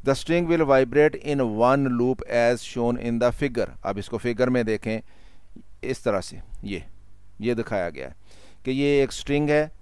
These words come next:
इसको हमने दो क्लैंप्स के साथ स्ट्रेच करके इसको बांध दिया है और इसकी लेंथ एल है। इसको हमने ये सेंटर से यूं प्लग किया,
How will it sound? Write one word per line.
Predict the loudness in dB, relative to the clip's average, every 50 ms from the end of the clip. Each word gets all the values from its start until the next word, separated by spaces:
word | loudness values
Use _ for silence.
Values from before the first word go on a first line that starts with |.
| -18 -18 -18 -16 -12 -6 -4
इसको | -4 -4 -2 0 0
हमने | 2 2 2 2 2 2 2 0 0
दो | -2 -2 0 0 0 0
क्लैंप्स | 0 -2 0 0 0 -2 -2 -4
के | -4 -4
साथ | 0 2 2 4 2 2 0 -6 -14 -14 -14
स्ट्रेच | -14 -14 -6 -2 -2 -2 -2 -2
करके | 0 0 0 0 0 0 -2
इसको | -2 -2 -2 -2
बांध | -2 0 0 2 2 2
दिया | 0 2 4 4 4 4
है | 2 0 -2 -6 -10 -16 -16 -16 -16 -2 2
और | 4 4 4 2 0
इसकी | -6 -4 -4 -2 -2 -2
लेंथ | 0 0 0 2 0 0 -4 -8 -14 -14 -10 -4 0 2
एल | 2 2 2
है। | -2 -4 -8 -10 -12 -12 -12 -12 -12 -14 -12 -12 -12 -10 -10 -10 -10 -10 -12 -12 -12 -14 -14 -12 -6 -2
इसको | -2 -2 0 2 4
हमने | 4 4 4 2 2
ये | 2 2 0
सेंटर | -2 -2 -4 -2 0 0 0 0 2 2 2 2
से | 2 0
यूं | 0 2 2 2 2
प्लग | 2 2 0 0 0 -2
किया, | -8 -10 -10 -10 -10